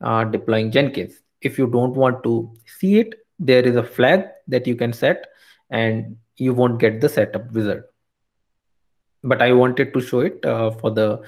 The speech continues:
uh, demo purposes, right? Now, when you start, uh, with Jenkins, the first thing you need to do is you have to unlock it,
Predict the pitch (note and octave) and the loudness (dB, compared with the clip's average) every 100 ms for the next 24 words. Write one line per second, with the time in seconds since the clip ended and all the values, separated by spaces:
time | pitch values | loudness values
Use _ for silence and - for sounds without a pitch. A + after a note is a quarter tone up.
0 | - - _ _ - G#2+ G#2+ A2+ A2 - | -20 -20 _ _ -8 -6 -4 -6 -8 -6
1 | A2+ G#2+ G#2 D#3+ A2+ G#2 F#2+ - - - | -4 -2 0 0 0 -2 -6 -14 -16 -16
2 | _ _ _ _ _ _ D3 D3+ B2+ - | _ _ _ _ _ _ -2 0 0 -4
3 | - _ _ _ C#3 D#3 F#3+ G3 F#3+ - | -12 _ _ _ 2 6 8 6 4 2
4 | D3 A#3 - - - _ D3+ B2 B2 B2+ | 4 4 0 -12 -20 _ 0 2 4 4
5 | B2+ B2 B2 D#3 F#3+ C#3 D#3 - - _ | 2 0 0 0 0 0 -2 -4 -18 _
6 | - D3+ A#2 - G3 - F#3 E3+ D3+ C#3+ | -12 -8 -2 2 2 2 2 4 4 2
7 | - B2+ D3+ C#3+ - A#2+ A#2+ A#2+ - C#3+ | 0 4 6 6 4 -2 -4 -2 0 2
8 | C3 B2 A#2 - - | 4 2 0 -4 -16